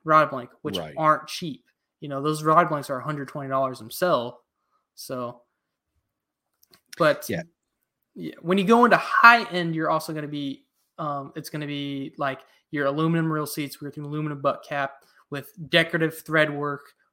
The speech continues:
Speaker 1: which takes a lot of time, and then certain guides. I, you can spend two hundred dollars on guides alone. You know, they make, they make some wild stuff. They make all titanium guides. They make carbon fiber guides. There's stuff you've never even seen.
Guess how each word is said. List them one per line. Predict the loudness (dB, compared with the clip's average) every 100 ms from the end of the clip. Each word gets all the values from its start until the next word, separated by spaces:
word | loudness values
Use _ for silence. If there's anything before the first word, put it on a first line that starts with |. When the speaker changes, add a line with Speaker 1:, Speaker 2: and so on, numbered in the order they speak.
| -12
Speaker 1:
which | -10 -10
takes | -8 -8
a | 0
lot | 4 4
of | 2
time, | -6 -6 -6 -8 -12 _ _ _ _
and | -14 -10
then | -8 -8 -8 -12 _ _ _ -14
certain | -6 -6 -6 -2
guides. | 2 4 2 -4 -18 -20 _ -20 -4
I, | -4
you | 0 0
can | 2 0
spend | 0 0 0
two | 0 2
hundred | 2 4
dollars | 6 6 4
on | -2
guides | 2 4 4
alone. | 0 0 0 0 -6
You | -8
know, | -4 -2
they | -2
make, | -2 -6 -16 _ _ _ _ _ -8
they | -2 0
make | 0 -4
some | -8 -6 -6 -8
wild | -4 4 10 12 12 8 0
stuff. | -6 -6 -4
They | -6
make | -8 -4
all | 0 0
titanium | -2 -12 -6 -2 -2 -2
guides. | -2 -6
They | -6
make | -12 -6
carbon | -4 -4 -6
fiber | 0 2 2 -2
guides. | -6 -8 -8 -18 _ -4
There's | -4 -2
stuff | 0 0 -2
you've | -6 -6 0
never | 0 2
even | -2 -4
seen. | -8 -10 -6 -2 -2 -2 -4